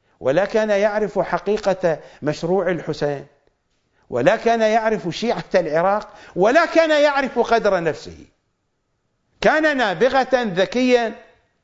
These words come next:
في جو الكتب والدروس، أما في جو الحياة فكان غبياً وسفياً، والنتيجة هي هذه. وهذا الكلام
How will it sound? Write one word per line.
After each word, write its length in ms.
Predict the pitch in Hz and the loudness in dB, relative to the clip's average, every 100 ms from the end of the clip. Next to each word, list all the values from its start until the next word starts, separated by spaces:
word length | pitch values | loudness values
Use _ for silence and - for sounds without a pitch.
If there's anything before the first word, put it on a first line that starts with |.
| _ _ _ _ _ | _ _ _ _ _
في 240 | - 208 208 | -4 0 2
جو 360 | 247 320 277 | 4 4 4
الكتب 680 | 233 185 - 294 - 247 214 | 2 0 -2 -2 0 0 4
والدروس، 920 | 190 156 139 160 233 220 127 - - _ _ _ _ _ _ _ _ _ _ _ 160 | 2 2 0 2 2 -2 -6 -10 -20 _ _ _ _ _ _ _ _ _ _ _ -6
أما 300 | 175 175 170 | -2 -2 -2
في 200 | 165 156 | -6 -2
جو 300 | 196 208 175 | 0 2 0
الحياة 720 | - 170 180 202 196 180 165 _ _ _ _ _ _ _ | -2 -2 0 -2 -4 -8 -8 _ _ _ _ _ _ _
فكان 360 | - 123 165 190 | -10 -2 -2 0
غبياً 640 | 156 143 156 202 175 131 - | 0 0 0 -2 -2 -2 -6
وسفياً، 680 | 117 - 135 190 196 160 110 - _ - | -8 -8 -8 -2 0 0 -4 -14 _ -6
والنتيجة 760 | 135 147 143 170 185 185 175 151 | -2 0 -2 -2 -2 -2 -2 -2
هي 180 | 160 156 | 2 2
هذه. 460 | 175 196 165 98 - _ _ _ _ _ _ _ _ _ _ _ _ | 2 -2 -6 -10 -18 _ _ _ _ _ _ _ _ _ _ _ _
وهذا 340 | 135 151 185 180 | -2 0 2 0
الكلام 640 | 151 180 214 277 226 226 | 0 0 2 0 -2 -4